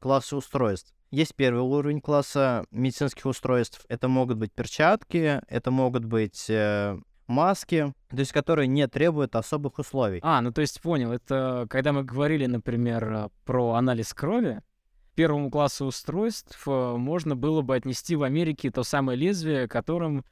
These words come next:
Speaker 2: мне разрезают кожу. И, э, Тиранос стремилась именно в этот класс устройств, э, которые не должны обслуживаться врачами, то есть которые самостоятельно могут пациенты сами взять в руки,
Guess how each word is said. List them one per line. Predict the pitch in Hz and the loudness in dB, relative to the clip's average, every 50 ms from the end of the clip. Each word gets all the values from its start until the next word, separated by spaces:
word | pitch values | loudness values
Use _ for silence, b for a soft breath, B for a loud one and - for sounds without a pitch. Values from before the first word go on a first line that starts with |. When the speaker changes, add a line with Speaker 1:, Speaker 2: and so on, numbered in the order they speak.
| b b b b | b b b b
Speaker 2:
мне | 120 123 135 156 | -2 0 2 2
разрезают | 156 143 120 127 127 123 113 139 139 135 - | 2 2 2 0 0 0 2 2 2 0 0
кожу. | - - 143 143 120 101 95 101 - - _ _ _ _ _ _ _ _ _ _ | -4 -4 -2 -2 -2 -2 -4 -8 -10 -12 _ _ _ _ _ _ _ _ _ _
И, | 123 131 131 131 131 131 127 127 127 123 123 | -2 0 0 0 0 0 0 0 0 0 -2
э, | 120 120 120 120 117 113 - | -2 -2 -2 -2 -2 -4 -6
Тиранос | _ - 135 135 165 185 185 170 156 - | _ -2 0 2 2 2 2 0 -2 -6
стремилась | - - - 131 131 143 160 160 147 135 - - - - | -8 -8 -6 -4 -2 0 0 0 0 -2 -4 -6 -8 -6
именно | - 147 143 143 143 139 | -2 0 2 2 2 2
в | |
этот | 147 135 123 - | 2 2 0 -2
класс | - - 131 120 - 123 | 0 -2 -2 -2 0 -4
устройств, | 117 - - - 175 214 233 - - - - - - | -6 -6 -6 -2 0 0 0 0 -4 -14 -20 -12 -8
э, | 139 127 123 120 117 113 104 | -4 -2 -2 0 -2 -2 -2
которые | - 127 127 - 185 185 175 175 160 | -2 -4 -2 0 -2 0 0 0 0
не | 135 127 | 0 0
должны | 120 127 127 117 110 131 151 165 170 165 - _ _ _ _ _ | 0 0 0 0 0 0 -2 -2 -2 -6 -8 _ _ _ _ _
обслуживаться | - 113 - - 131 143 156 143 139 139 143 120 - - 131 | -8 -8 -6 -4 -2 -2 0 0 0 -2 -2 -4 -2 -2 -2
врачами, | 120 110 117 127 139 - - - 143 135 113 104 107 104 | -2 0 0 0 0 0 0 -2 0 -2 -2 -4 -6 -6
то | - 117 | -4 -4
есть | 113 - | -6 -2
которые | - 131 120 - 165 170 160 151 139 131 110 117 | -2 -4 -2 0 0 0 2 0 0 0 -2 -4
самостоятельно | - - 127 117 - - 131 151 175 170 - 160 151 143 135 | -6 -4 -6 -6 -4 -4 -2 -2 -2 0 0 0 0 0 0
могут | 127 139 139 135 - - | 0 0 -2 -4 -4 -6
пациенты | - 120 - - 139 156 160 143 - 123 | -8 -8 -4 -2 -2 0 0 -2 -4 -6
сами | - - 143 131 120 117 | -4 -2 -2 -2 -2 -2
взять | 113 117 127 120 101 113 | -2 0 0 0 -2 -2
в | 110 113 | -4 -4
руки, | 156 226 214 - 208 196 190 185 | -4 -4 -2 -2 -2 -2 -2 -2